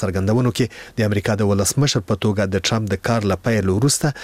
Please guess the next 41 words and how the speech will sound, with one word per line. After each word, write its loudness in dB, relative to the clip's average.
د 2
امریکا -2
په -2
اقتصاد -2
کې 0
د 0
ناڅاپي 0
ښېګڼې 2
یادونه 2
وکړه -2
او 0
دا 2
یې 0
د 0
هغه 0
د 0
جدي 2
بریاو 2
یو 2
مثال 2
وباله. 0
خو 0
په 2
عین 2
حال -2
کې 0
د 0
امریکا 0
د 0
ولسمشرۍ -2
په 0
انتخاباتو -2
کې -4
د 2
روسیې 0
د 2
لاسوهنو 0
په 0
اړه 0
د 0
امریکایي 0